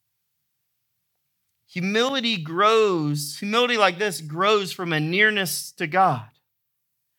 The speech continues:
And suddenly, when you're near the Lord, we're a lot less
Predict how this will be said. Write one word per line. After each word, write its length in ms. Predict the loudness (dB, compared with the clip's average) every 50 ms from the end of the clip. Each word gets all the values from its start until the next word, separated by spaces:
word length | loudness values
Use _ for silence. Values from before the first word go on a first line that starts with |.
| _ _ _
And 160 | -4 -4 -2 -2
suddenly, 520 | 2 4 4 4 4 4 0 0 0 0
when 160 | 0 0 0
you're 120 | 2 0 0
near 380 | 0 -2 -2 -2 -2 -2 0
the 160 | 0 0 0
Lord, 420 | 0 0 -2 -2 -2 -2 -4 -6 -10 -14 _ _ _ _ 0
we're 120 | 4 4
a 60 | 4
lot 380 | 6 6 6 6 6 6 4 0
less 300 | 0 -2 -2 -2 -8